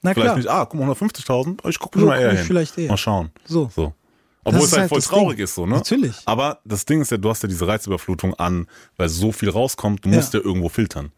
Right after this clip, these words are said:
Speaker 1: Klar.
Speaker 2: Du kannst ja nicht alle Videos angucken einfach und dann checken und
Speaker 1: Nein,
Speaker 2: dann, ne?
Speaker 1: natürlich
Speaker 2: Aber ich weiß,
Speaker 1: nicht.
Speaker 2: was du meinst. Das ist halt
Speaker 1: Natürlich
Speaker 2: dieses
Speaker 1: nicht.
Speaker 2: zweiseitige Schne-, Schwert.
Speaker 1: Ich denke mir, wenn es Leute aus der Industrie sehen, das können sie immer sehen. Damals konnte man als auch in der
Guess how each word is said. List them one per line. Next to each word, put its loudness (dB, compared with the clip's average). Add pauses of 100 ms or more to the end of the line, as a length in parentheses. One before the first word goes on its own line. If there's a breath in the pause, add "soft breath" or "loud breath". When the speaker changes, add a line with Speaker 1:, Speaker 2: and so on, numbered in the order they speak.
(680 soft breath)
Speaker 1:
Klar. -2
Speaker 2:
Du -2
kannst 2
ja 2
nicht -2
alle 0
Videos -2
angucken -2
einfach -2
und 0
dann 0
checken -2
und 0
Speaker 1:
Nein, 2
Speaker 2:
dann, 2
ne? 4
Speaker 1:
natürlich 0
Speaker 2:
Aber 0
ich 0
weiß, 2
Speaker 1:
nicht. -2
Speaker 2:
was -10
du -2
meinst. 0
Das -6
ist -6
halt 2
Speaker 1:
Natürlich 4
Speaker 2:
dieses -8
Speaker 1:
nicht. 0
Speaker 2:
zweiseitige 0
Schne-, 0
Schwert. -2 (380 loud breath)
Speaker 1:
Ich 0
denke 2
mir, 4
wenn 2
es -2
Leute 2
aus -2
der -4
Industrie 2
sehen, -2
das -2
können 0
sie 2
immer 2
sehen. 0
Damals 0
konnte -2
man 0
als -4
auch -2
in 2
der 2